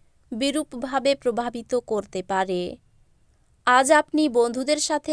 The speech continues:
একটি পার্টিতে প্রচুর অর্থ ব্যয় করতে পারেন, তবে এটি সত্ত্বেও আজ আপনার আর্থিক দিকটি সবল থাকবে। সাময়িক সঙ্গীর সঙ্গে ব্যক্তিগত ব্যাপার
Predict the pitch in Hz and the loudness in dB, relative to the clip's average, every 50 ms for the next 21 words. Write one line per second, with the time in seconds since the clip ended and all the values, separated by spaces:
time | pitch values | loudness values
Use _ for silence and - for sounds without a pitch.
0 | 294 277 - _ - 285 277 - - 214 208 202 208 _ - 247 233 - - 190 | 0 0 -2 _ -8 -8 -6 -4 -2 -2 -2 -4 -6 _ -10 -10 -8 -4 -2 -2
1 | 185 175 - - _ _ _ _ _ _ _ _ _ - 277 277 285 277 - 320 | -2 -2 -4 -8 _ _ _ _ _ _ _ _ _ 2 4 4 4 4 0 0
2 | 302 302 294 294 277 - _ - - 294 285 233 226 220 208 208 220 - - 247 | 2 4 4 4 2 0 _ -6 -2 -2 0 0 2 0 0 0 -2 -4 -4 -4
3 | 226 214 208 - 202 196 - 202 190 185 190 185 185 185 185 196 208 240 - _ | -4 -4 -6 -8 -10 -8 -4 -4 -2 0 0 -2 -2 -4 -8 -10 -12 -14 -16 _
4 | _ _ _ _ _ _ _ _ _ _ _ _ _ _ - 277 254 320 330 330 | _ _ _ _ _ _ _ _ _ _ _ _ _ _ 2 2 4 6 4 4
5 | 311 - 330 320 - - 285 262 - _ _ - 285 285 285 262 - - 214 214 | 4 0 -4 -4 -2 -2 -4 -4 -6 _ _ 2 4 4 4 4 2 2 2 2
6 | 214 214 233 214 214 _ 233 226 220 214 214 - _ - 233 240 254 - - - | 2 2 0 -2 -2 _ -6 -4 -2 -2 -4 -2 _ 4 4 4 2 0 -6 -8
7 | 320 302 - 220 233 233 - _ _ 233 208 185 - - _ _ - - - - | -8 -8 -6 -8 -8 -8 -10 _ _ -8 -6 -6 -8 -10 _ _ -8 -6 -6 -2
8 | - 220 202 214 208 208 202 202 - - 208 185 185 180 185 190 185 180 190 - | -2 -4 -2 -2 -4 -4 -4 -6 -10 -8 -6 -6 -4 -4 -4 -4 -4 -4 -4 -8
9 | - - _ _ _ _ _ _ _ _ _ _ _ _ _ _ _ - - - | -10 -14 _ _ _ _ _ _ _ _ _ _ _ _ _ _ _ -12 -2 2
10 | 294 285 269 302 311 320 330 - - - - 294 269 262 262 262 294 294 294 - | 4 4 6 4 4 2 2 -2 -4 -2 0 0 0 0 2 2 2 2 2 0
11 | - 302 285 269 269 262 277 277 254 226 214 220 - _ - 247 233 233 233 - | 0 0 0 0 2 4 4 6 6 4 4 2 -2 _ -10 -2 0 0 0 2
12 | 262 254 233 226 202 202 - 202 202 208 | 0 2 2 2 0 2 0 0 0 0